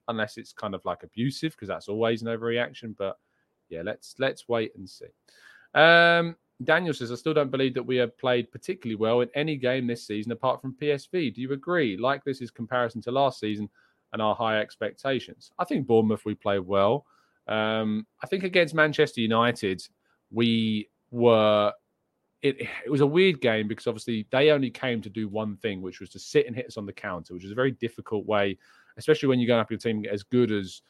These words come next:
uh, the players that they have. Um, I think, Daniel, that Man United, in the way in which we handled that game in the end, yes, we had to get a little bit fortunate, sure,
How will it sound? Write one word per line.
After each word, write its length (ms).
uh, 160
the 100
players 560
that 180
they 220
have. 440
Um, 500
I 80
think, 300
Daniel, 300
that 180
Man 180
United, 440
in 60
the 60
way 140
in 60
which 180
we 80
handled 380
that 180
game 160
in 60
the 120
end, 200
yes, 200
we 60
had 100
to 60
get 140
a 20
little 180
bit 160
fortunate, 480
sure, 460